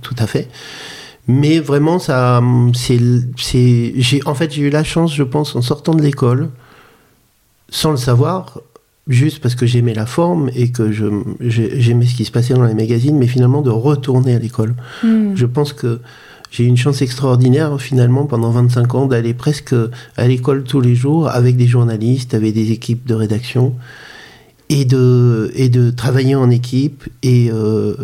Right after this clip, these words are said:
Speaker 1: je pense que c'est hyper formateur.
Speaker 2: D'accord, ouais, ouais,
Speaker 1: Les
Speaker 2: j'imagine.
Speaker 1: magazines
Speaker 2: Mm.
Speaker 1: et la presse.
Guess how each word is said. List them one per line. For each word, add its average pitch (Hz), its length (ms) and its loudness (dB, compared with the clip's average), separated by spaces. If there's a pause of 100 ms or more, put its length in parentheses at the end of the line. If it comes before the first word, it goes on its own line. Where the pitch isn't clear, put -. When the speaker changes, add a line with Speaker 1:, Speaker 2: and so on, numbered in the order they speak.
(120)
Speaker 1:
je 127 180 2
pense 135 280 0
que 127 120 -2
c'est 120 280 -2
hyper 131 300 -2
formateur. 123 520 0 (300)
Speaker 2:
D'accord, 190 480 -6
ouais, 196 60 -4
ouais, 190 200 -6
Speaker 1:
Les 117 80 0
Speaker 2:
j'imagine. 117 180 -2
Speaker 1:
magazines 113 420 -2 (140)
Speaker 2:
Mm. 254 140 0
Speaker 1:
et - 20 0
la 117 100 -2
presse. - 440 -6